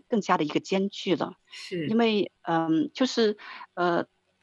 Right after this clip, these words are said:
Speaker 1: 感冒啊，这些我们都知道是，是可以，就是有，有，有，就是可以来，呃，医，医治的。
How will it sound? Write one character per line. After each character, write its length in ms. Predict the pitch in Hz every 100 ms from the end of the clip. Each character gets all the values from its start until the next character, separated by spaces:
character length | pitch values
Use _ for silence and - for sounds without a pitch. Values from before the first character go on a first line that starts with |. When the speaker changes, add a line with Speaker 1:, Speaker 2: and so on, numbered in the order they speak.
| _ _
Speaker 1:
感 160 | - 135
冒 260 | 156 220 240
啊， 140 | 208
这 120 | 180 214
些 100 | 196
我 140 | 160
们 260 | 143 151 156
都 140 | 196
知 180 | - 202
道 240 | 208 180 -
是， 300 | - - 220
是 180 | - 269
可 200 | - 185
以， 220 | 170 - -
就 120 | 196
是 120 | -
有， 220 | 160 - -
有， 160 | 160 -
有， 280 | 151 127 - - - -
就 100 | 202
是 80 | - -
可 120 | -
以 120 | 190 160
来， 240 | 120 139 -
呃， 120 | -
医， 360 | 151 196 226 _ _
医 140 | - 214
治 400 | - - 247 180
的。 220 | - 135